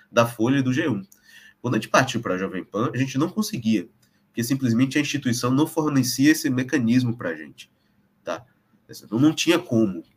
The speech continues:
A gente não tinha como ter o histórico só se a gente ficasse monitorando durante meses e meses,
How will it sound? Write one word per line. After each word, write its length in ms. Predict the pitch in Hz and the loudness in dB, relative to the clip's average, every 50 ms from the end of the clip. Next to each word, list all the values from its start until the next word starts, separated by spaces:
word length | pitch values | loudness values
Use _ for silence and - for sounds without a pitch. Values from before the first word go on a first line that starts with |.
| _ _ _ _ _ _ _ _ _ _ | _ _ _ _ _ _ _ _ _ _
A 40 | - | -20
gente 180 | - - - 131 | -20 -6 0 2
não 120 | 156 151 | 2 2
tinha 240 | 135 - - 170 170 | 2 2 2 2 2
como 240 | 170 170 165 160 147 | 4 4 4 4 4
ter 120 | - 127 | 4 4
o 40 | 131 | 2
histórico 440 | 127 - - 107 104 110 110 - - | 2 0 0 0 0 0 0 -2 -4
só 80 | 135 135 | -4 -4
se 120 | 135 143 | -4 -4
a 20 | |
gente 180 | 139 156 147 - | -4 -4 -6 -6
ficasse 400 | - - 175 - - 127 - 139 | -6 -6 -2 0 0 0 0 0
monitorando 600 | 135 131 139 156 - 190 165 123 104 110 117 127 | 0 0 0 0 0 0 0 0 0 -2 -2 -2
durante 360 | 143 160 151 123 113 127 - 156 | -2 -2 0 0 -2 -2 -2 -2
meses 240 | 127 113 117 127 | 0 0 0 0
e 60 | 156 190 | -2 -2
meses, 460 | 180 127 107 101 95 - - - | 0 0 0 0 0 -4 -12 -16